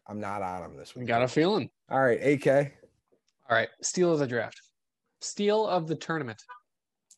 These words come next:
Speaker 2: The fullbacker, Scott Stallings.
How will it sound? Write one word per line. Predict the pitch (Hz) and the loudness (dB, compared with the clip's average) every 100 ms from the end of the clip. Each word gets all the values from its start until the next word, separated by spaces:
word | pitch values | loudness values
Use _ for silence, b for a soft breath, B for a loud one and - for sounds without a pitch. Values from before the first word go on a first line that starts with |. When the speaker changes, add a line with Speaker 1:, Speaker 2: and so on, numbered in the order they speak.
| _ _ | _ _
Speaker 2:
The | 143 | -4
fullbacker, | - 190 185 135 110 120 113 117 _ _ _ _ _ _ _ _ _ _ _ _ - | 4 6 6 4 2 0 -4 -4 _ _ _ _ _ _ _ _ _ _ _ _ -8
Scott | - - 139 131 | -4 0 0 -2
Stallings. | - 113 110 104 | -2 -2 -4 -10